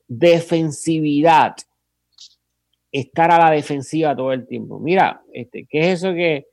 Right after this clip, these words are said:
la nevera se quedó abierta? Ah, bueno, pues la, la cerraste tú, la dejaste abierta tú, pues yo no fui. Oye, pero no he dicho nada, lo que estoy diciendo es que la nevera está abierta. Ah, pues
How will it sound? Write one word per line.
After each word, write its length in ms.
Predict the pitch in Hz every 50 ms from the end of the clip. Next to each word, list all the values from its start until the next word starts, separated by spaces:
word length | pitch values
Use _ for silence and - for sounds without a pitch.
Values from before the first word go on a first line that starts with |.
| _ _ _ _ _
la 100 | - 117
nevera 320 | 117 120 117 139 160 175 170
se 140 | - 180
quedó 180 | 147 156 151 147
abierta? 380 | 139 123 117 110 101 80 104 123
Ah, 100 | 165 202
bueno, 160 | 220 233 233 220
pues 100 | 196 135
la, 80 | 110
la 200 | 90 101 98 95
cerraste 420 | - - 104 123 170 185 - 247 214
tú, 340 | 254 254 240 226 214 214 - _ _ _ _ _ _ _ _ _ _ -
la 80 | 131
dejaste 240 | 123 127 160 - 214
abierta 360 | 208 214 220 208 - 226 208
tú, 220 | 180 196 190 208 226
pues 120 | - 139 131
yo 80 | 143
no 120 | 156 170 156
fui. 360 | - - 165 202 214 180 - _ _ _ _ _ _ _ _ _ _ _ _ _ _ _
Oye, 120 | 101 131 156
pero 160 | 123 98 92
no 60 | 98
he 20 |
dicho 200 | 113 117 - -
nada, 220 | 117 104 131 175 190
lo 80 | -
que 60 | - 98
estoy 140 | - -
diciendo 200 | 101 - 123 127
es 60 | 139 -
que 60 | 147
la 40 | 147
nevera 160 | 143 139 139 135
está 120 | - -
abierta. 260 | 127 127 143 143 - -
Ah, 260 | - 123 117 135 170 180
pues 140 | 185 170